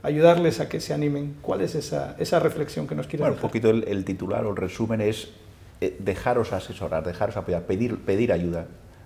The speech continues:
Speaker 2: No, no os tenéis que avergonzar de, de, de, de tener gente alrededor vuestro, hacerlo como podáis, eh, a través de consejos asesores, lo que sea, eh, de inversores, pero escuchar. Mm, hacer las preguntas correctas, dejar que os hagan las preguntas correctas,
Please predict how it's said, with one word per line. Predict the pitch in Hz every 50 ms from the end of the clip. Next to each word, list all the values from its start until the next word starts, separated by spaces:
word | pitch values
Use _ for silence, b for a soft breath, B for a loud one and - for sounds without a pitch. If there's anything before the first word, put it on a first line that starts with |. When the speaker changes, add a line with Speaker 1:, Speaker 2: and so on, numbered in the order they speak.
| B B -
Speaker 2:
No, | 101 113 120
no | - 113 120 123
os | 123
tenéis | - 123 117 113 -
que | 110
avergonzar | 104 101 92 90 87 87 - - 98 92 92 87
de, | 90 87 90 90 87 B B B B B B -
de, | 82 85 85 87 87
de, | 80 85 87 82
de | 76 76 82 - 85
tener | 85 - 85 90 98 98 -
gente | - - 107 101 - 107
alrededor | 95 87 95 92 92 92 90 90
vuestro, | 90 107 110 110 - - 107 139 147 B B B B B B -
hacerlo | - 95 - - 101 107 107 104 104 107 - - - - -
como | 95 92 87 85
podáis, | 90 90 101 120 120 107 - - - - - -
eh, | 95 92 90 90 90 90 90 92 B B B B B - -
a | -
través | - 85 85 87 85
de | 82
consejos | - - 80 - - 85 78
asesores, | 82 90 87 - 113 113 113 110 113 110 104 110
lo | 82 82
que | - -
sea, | - - 107 87 64 - B B B B B B -
eh, | - 85 87 85 85 85 92
de | 87 87
inversores, | 87 87 82 87 85 85 - - 117 110 110 107 - -
pero | 98 90 87
escuchar. | 85 - - 85 - - 82 85 - - - - - - -
Mm, | - 95 90 90 - - - - B B B B B B B B B B B - - - - - - -
hacer | - 98 - - 139 139
las | 127 -
preguntas | - - 107 104 104 98 98 92 -
correctas, | - 85 87 98 98 92 - 95 85 90
dejar | 90 87 120 123 -
que | - 113
os | 104 -
hagan | 113 101 95 92
las | 90 90
preguntas | - 90 92 87 90 87 -
correctas, | - - - 92 95 90 - 85 80 80 -